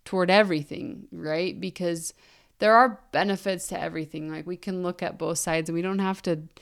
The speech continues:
we don't have to place blame fully on one side or the other. So let's take a minute and say, okay, well, quick weight losses, right? Like, restriction, dieting,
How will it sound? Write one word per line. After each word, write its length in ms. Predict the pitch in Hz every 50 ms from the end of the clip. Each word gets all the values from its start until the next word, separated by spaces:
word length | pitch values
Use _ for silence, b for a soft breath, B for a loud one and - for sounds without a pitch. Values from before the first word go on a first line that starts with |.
| B B B B B B -
we 80 | 208
don't 160 | 226 233 247
have 260 | 254 240 226 226 233 -
to 280 | 190 180 170 160 156 - - _ _ _ _ _ _ _ _ _ _ _ _ _ _ _ _ _ _ _ _ -
place 340 | - - 208 202 196 170 170
blame 560 | 156 147 - 175 175 180 180 180 180 175 170
fully 480 | 151 - - 185 185 175 170 165 160 160
on 300 | 160 160 160 160 165 160
one 260 | 180 190 185 185 185
side 260 | - - 170 165 165
or 100 | 160 156
the 180 | 151 151 - -
other. 360 | - 165 160 160 - - 170
So 420 | - - - - 226 220 214 214 B B B B B B B B B
let's 200 | - 269 285 -
take 200 | - 381 415 - 403
a 40 | 247
minute 360 | 202 170 160 156 156 - - -
and 220 | 190 196 196 180
say, 300 | - 214 208 202 196 -
okay, 240 | - 208 220 226 202
well, 140 | 190 190 190
quick 260 | - - 339 311 302
weight 180 | 254 190 151
losses, 480 | 143 151 151 151 143 - 156 151 156 165
right? 340 | 170 190 202 214 220 214 -
Like, 220 | 185 180 165 - - - - - -
restriction, 960 | 190 214 214 202 - - 294 285 - - - 277 262 262 262 254 254 240 240
dieting, 880 | 208 190 202 214 220 220 220 214 214 214 208 208 208 208 208 208